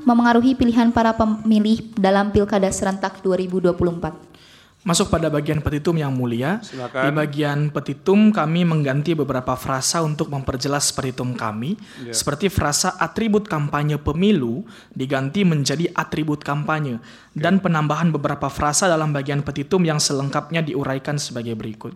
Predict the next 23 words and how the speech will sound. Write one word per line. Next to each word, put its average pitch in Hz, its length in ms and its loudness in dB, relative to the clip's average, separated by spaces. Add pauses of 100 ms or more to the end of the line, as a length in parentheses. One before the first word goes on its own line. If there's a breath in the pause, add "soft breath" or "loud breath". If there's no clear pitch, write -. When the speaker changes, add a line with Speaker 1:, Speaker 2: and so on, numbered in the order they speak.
(140)
Speaker 3:
Silakan. 117 640 -10 (580 loud breath)
Speaker 2:
Berdasarkan 208 560 4
seluruh 214 320 6
dalil 185 400 4
para 175 240 2
pemohon 175 480 4
yang 170 160 4
telah 160 240 2
diuraikan 175 560 2
secara 160 320 2
lengkap 143 400 0
dalam 143 320 0
posita, 131 640 0 (400 loud breath)
maka 156 240 4
para 196 240 4
pemohon 185 400 6
memohonkan 196 640 6
kepada 151 320 0
Yang 196 240 4
Mulia 185 320 6
Majelis 156 400 4
Hakim 156 320 0
Konstitusi 147 880 0